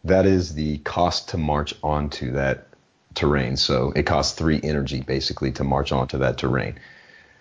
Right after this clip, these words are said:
However, the Frost have a passive battle art called Mountain March because they live in the mountains, and it costs them always one to march onto mountain. So you can create an impediment and slow me down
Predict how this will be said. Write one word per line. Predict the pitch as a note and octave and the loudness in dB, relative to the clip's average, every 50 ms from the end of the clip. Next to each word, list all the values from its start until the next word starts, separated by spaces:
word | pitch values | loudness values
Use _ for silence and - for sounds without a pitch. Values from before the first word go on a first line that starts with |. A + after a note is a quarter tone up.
| _ _ | _ _
However, | - - D#2 D#2 E2+ F#2+ G#2 G2 D#2+ | 0 2 4 6 6 6 4 2 0
the | C#2+ C#2 C#2 | 0 -2 -4
Frost | - - - - F#2+ G2 G#2+ D#2+ D2+ C#2+ - - - | -6 -10 -4 0 0 2 4 2 2 2 0 -4 -6
have | - C#2+ D2 D2 C#2+ C2+ - | -4 -2 -2 -2 -2 -4 -4
a | C#2 C#2+ C2+ C#2 C#2 C2+ C2+ - - - _ _ _ _ _ - | -4 -4 -4 -4 -6 -8 -10 -12 -18 -20 _ _ _ _ _ -6
passive | - - G2 F#2 F2 - - F2+ D#2 D2 D2 C#2+ C#2+ - - - _ - | -2 0 2 2 2 0 0 -2 -2 -2 -4 -6 -8 -12 -16 -20 _ -6
battle | - D2+ D2+ D2 C#2+ C2 | -4 -2 -2 0 -2 -2
art | C2 C2+ C2 B1 | -2 -4 -4 -6
called | - - C#2+ C#2 C#2 C#2 C#2 C#2 | -4 -2 -2 0 0 0 0 2
Mountain | D#2+ G2 C3 C3 - D#2 | 2 2 2 2 2 0
March | C#2+ C#2 A#1+ B1 - - - - - - | 0 0 0 -2 -2 -2 -2 -2 -2 -2
because | D2+ C#2 - D2 C#2+ C#2 C2+ C#2 | -2 0 2 2 2 2 0 0
they | C#2 C2 B1+ | -2 0 0
live | B1+ C2 B1 B1+ C#2 | 0 -4 -4 -4 -2
in | C2 | -2
the | C2 | 0
mountains, | C2+ C#2 D2 F#2 - - C2 B1+ C2 - - - _ - - - _ _ - | 2 2 2 2 2 0 -2 -6 -6 -10 -12 -12 _ -20 -20 -20 _ _ -8
and | - D#2 D2 D2 C#2+ C#2+ C#2 C2 - | -4 -2 -2 0 0 0 -2 -2 2
it | E2 E2 D#2+ | 2 2 2
costs | - - E2+ D#2+ D#2+ - - | 2 0 0 0 0 -2 -4
them | - D2+ C#2+ C#2+ C#2+ C#2+ | -4 -4 -2 -2 -4 -2
always | - D#2 D#2 D2 D2+ C#2+ C#2+ C2+ | 0 2 2 2 2 0 -4 -4
one | C#2 D2 C2+ C2+ C#2+ D2 C2+ C2 C2 | -6 -6 -4 -4 -4 -4 -4 -6 -6
to | - C#2+ | -6 -6
march | C2 C2 B1+ B1+ - | -4 -4 -4 -4 -4
onto | C#2 C2 B1+ B1 C2 | -6 -6 -6 -4 -4
mountain. | B1+ B1+ B1+ A#1+ - A1+ A#1 A#1+ - _ _ - - _ - | -4 -2 -4 -4 -6 -8 -12 -14 -16 _ _ -20 -20 _ -6
So | - - G#2 | 0 4 6
you | G2 A2 | 6 6
can | G#2 B2 G#2+ | 6 4 4
create | - A#2+ A2 G2 | 4 6 4 6
an | F#2+ F2+ E2 | 6 4 4
impediment | D2+ D2+ - - - G#2 G2+ E2 D#2+ D2+ D2+ - - - _ _ _ _ - | 2 0 -4 -4 0 2 2 2 2 0 -2 -4 -8 -14 _ _ _ _ -12
and | - D#2 E2 | -8 -6 -4
slow | - - G2+ F#2 F2 | -2 2 2 4 4
me | E2 E2 D#2+ | 4 2 2
down | D2 D#2+ D#2+ D#2 D2 C#2+ C#2+ C#2+ C#2 | 2 0 0 0 0 0 -2 -4 -6